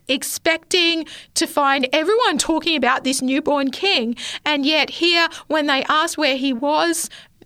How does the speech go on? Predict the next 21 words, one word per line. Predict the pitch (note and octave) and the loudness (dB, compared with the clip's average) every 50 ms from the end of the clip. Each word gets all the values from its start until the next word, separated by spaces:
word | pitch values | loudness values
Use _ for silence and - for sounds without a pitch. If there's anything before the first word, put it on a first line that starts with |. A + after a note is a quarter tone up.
| _ - | _ -10
you | - B3+ C4+ | -8 -6 -4
know, | C4 B3+ C#4 D4 | -2 0 0 0
very | C#4 C4+ D4 C#4+ C#4+ C#4+ C4+ | 0 0 0 0 2 0 0
logical, | G#3 G#3+ C4+ D4 E4 E4+ E4+ - F4 E4+ - F4+ E4 | -2 0 0 2 2 2 0 0 -2 0 0 0 0
very | C4+ C#4+ C4 C4 B3 | 2 0 0 -2 -2
sensible | G3+ - - - - D#4 F#4 G4 F#4+ - G4+ - E4+ D4+ D4 | -4 -4 -4 -2 0 0 0 0 0 -2 -2 0 0 -2 -2
question, | - - F4 F4+ F#4+ - - - F#4 D#4+ C#4+ C#4+ D#4 F#4+ - - - - - - - - - | -2 0 0 0 0 0 0 0 0 0 0 -2 -4 -6 -8 -10 -12 -12 -14 -14 -12 -4 -2
uh, | - C4+ B3+ B3+ B3 - - _ _ _ _ _ _ | 0 2 2 2 0 -2 -4 _ _ _ _ _ _
all | - B3 B3 C#4+ | -2 -2 0 0
of | D4+ C#4 | -2 -2
Jerusalem | - - F4 E4 D#4 D4+ D#4 D4+ C#4+ C4+ | -2 0 0 0 0 0 -2 -2 -2 -2
was | C4+ B3 - | -2 -4 -4
troubled. | - - F4 E4+ E4+ D#4 C4 A#3+ G#3 - - - - - - - - | -2 0 0 2 2 0 -2 -2 -6 -8 -12 -16 -16 -14 -14 -8 -2
And | - E4+ E4+ E4 F4 F4+ F4 D#4+ | 0 2 2 4 2 2 0 0
so | - - - - G4 F4 F4 F4 E4+ E4 D#4+ D#4 D#4 D#4+ - - - - - - - - | -2 -2 0 2 2 2 2 2 2 2 0 -2 -4 -6 -16 -20 -20 -20 -20 -20 -14 -8
let's | - D4 F#4+ A#4+ D5 - - - - - | -2 -2 -2 -2 -2 -4 -6 -6 -6 -6
pick | - - F#4+ F#4 | -4 -4 -2 0
up | G#4 F4+ D#4 - | 0 0 0 0
the | - D#4+ | -4 -2
story | - - - - F4+ E4+ F4 E4 C4+ B3 C4+ E4+ C5 D#5+ D#5 - _ _ _ _ _ _ _ _ _ _ | -2 -2 0 0 0 2 2 0 0 0 0 0 0 -2 -6 -14 _ _ _ _ _ _ _ _ _ _
in | - C#4+ C#4+ C#4+ C#4 C4+ C4+ C4+ C4 B3+ B3+ C4 | -8 -4 -4 -2 -2 -2 -2 -2 -2 -2 -4 -4